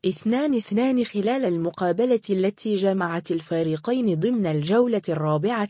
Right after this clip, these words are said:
من دور المجموعات لمسابقة دوري أبطال إفريقيا.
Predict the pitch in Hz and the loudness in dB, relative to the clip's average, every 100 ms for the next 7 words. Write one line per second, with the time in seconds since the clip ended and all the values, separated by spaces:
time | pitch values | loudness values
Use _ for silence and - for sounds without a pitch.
0 | 196 175 160 160 220 196 156 160 160 156 | -2 -2 -2 2 2 2 0 0 -2 -2
1 | 165 156 180 240 - 175 165 160 175 156 | -2 -2 -2 -4 -2 -2 0 -2 0 0
2 | 180 - 208 175 165 262 254 196 175 165 | 0 -2 -4 -2 2 2 4 2 2 -2
3 | 156 190 240 214 196 214 - 226 262 - | -4 -2 0 2 0 0 -4 -4 -4 -6
4 | 175 156 143 143 | -4 -2 -2 -6